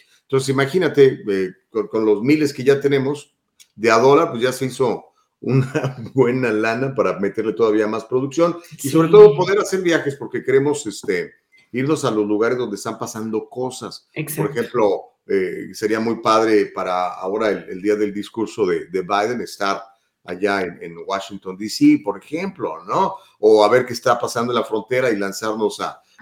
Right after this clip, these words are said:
Speaker 1: no sé, si a Yuma, Arizona o lugares como ese, como esas áreas, ¿no? Yo creo que eventualmente lo vamos a hacer, obviamente está en los planes de todo esto, ya le contaremos más adelante.
Speaker 2: Yo, yo, yo, yo insisto,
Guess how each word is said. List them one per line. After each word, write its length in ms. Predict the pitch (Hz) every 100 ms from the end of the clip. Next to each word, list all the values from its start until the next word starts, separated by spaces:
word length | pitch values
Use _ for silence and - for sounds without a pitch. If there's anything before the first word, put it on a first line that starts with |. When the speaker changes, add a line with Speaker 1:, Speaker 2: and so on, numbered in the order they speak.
| 87
Speaker 1:
no 80 | 104
sé, 300 | - 113 110
si 160 | 101
a 100 | 87
Yuma, 340 | 87 113 117 98
Arizona 520 | 95 - 110 117 92
o 60 | 87
lugares 380 | 87 95 101 -
como 240 | 87 90
ese, 280 | 90 90 - _ _ _
como 240 | 98 98
esas 280 | 104 98 -
áreas, 320 | 101 67 67 -
¿no? 80 | 113
Yo 100 | 139
creo 120 | 156
que 160 | 151 -
eventualmente 640 | 120 131 143 185 185 175
lo 80 | 147
vamos 200 | 147 147
a 20 |
hacer, 260 | 135 185 208 - _
obviamente 340 | 135 135 139 135
está 140 | 135
en 60 | 123
los 120 | 110
planes 400 | 127 127 131 110
de 120 | 101
todo 220 | 120 123
esto, 280 | 135 175 185
ya 120 | 101 107
le 100 | 101
contaremos 640 | 92 92 101 120 95 - 65
más 260 | 67 67 -
adelante. 260 | 64 - _ _ _ _ _
Speaker 2:
Yo, 200 | 196 247 233
yo, 100 | 269 - 214
yo, 80 | 254 254 262 190
yo 120 | 240
insisto, 800 | 247 226 240 226 202 202 185